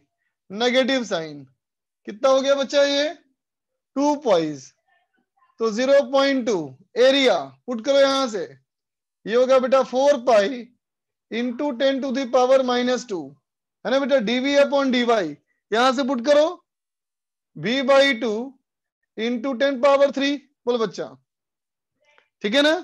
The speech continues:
तो कितना हो गया देखो बेटा, फ़ोर पाई से टू कैंसिल कर लो, पॉइंट टू,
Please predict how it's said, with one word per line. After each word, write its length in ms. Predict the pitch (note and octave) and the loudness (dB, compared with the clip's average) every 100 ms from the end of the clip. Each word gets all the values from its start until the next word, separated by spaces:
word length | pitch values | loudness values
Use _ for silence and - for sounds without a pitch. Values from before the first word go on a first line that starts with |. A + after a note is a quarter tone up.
| - _ _ _ _ _ | -10 _ _ _ _ _
तो 60 | G#3+ | -10
कितना 280 | A3 A3 C4+ | -8 -4 0
हो 80 | C4+ | 2
गया 120 | C#4 | 2
देखो 220 | C4 C4 | 2 -2
बेटा, 260 | C4+ C#4 C#4+ E4 - _ _ _ _ _ _ _ _ _ _ _ - | 0 2 2 0 -8 _ _ _ _ _ _ _ _ _ _ _ -4
फ़ोर 260 | A#3 C#4 B3 | 0 0 2
पाई 240 | C#4 C#4+ | 2 2
से 200 | A#3 A3+ B3 | 0 0 0
टू 260 | - C4+ B3 | -4 -8 -2
कैंसिल 340 | C#4 C4+ C#4 | -2 0 0
कर 120 | C#4 C#4 | 0 2
लो, 180 | D4 E4+ - _ _ _ _ B3+ | 0 -2 -8 _ _ _ _ -2
पॉइंट 340 | B3 A#3+ | 0 0
टू, 100 | G3 | -4